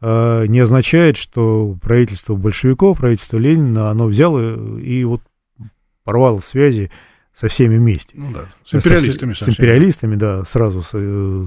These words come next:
Speaker 1: значит, и сказала, что мы с вами не общаемся. Ничего подобного. Там была очень такая <clears throat> тонкая игра, потому что, а, м, с одной стороны, шли мирные переговоры с немцами уже в это время,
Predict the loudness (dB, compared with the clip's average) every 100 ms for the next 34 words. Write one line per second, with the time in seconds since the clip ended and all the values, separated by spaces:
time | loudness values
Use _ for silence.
0 | -10 -16 -20 _ -12 -10 -6 -4 -4 -4
1 | -4 -2 -2 -2 -2 -4 -6 -10 -14 -10
2 | -6 -4 -4 -2 2 2 0 -6 -12 -20
3 | -20 -20 -20 -18 -2 2 2 4 4 2
4 | 0 0 0 2 2 2 2 2 2 0
5 | 0 0 0 -2 0 0 0 -2 -2 -2
6 | -4 -6 -8 -20 -20 -20 -20 _ 0 2
7 | 4 4 2 2 2 0 0 -2 -2 -4
8 | -4 -6 -4 0 2 2 0 -2 0 0
9 | -2 -4 -10 _ -8 0 2 4 2 0
10 | -2 -2 0 0 -2 -2 0 0 0 -2
11 | 0 0 0 0 0 2 2 0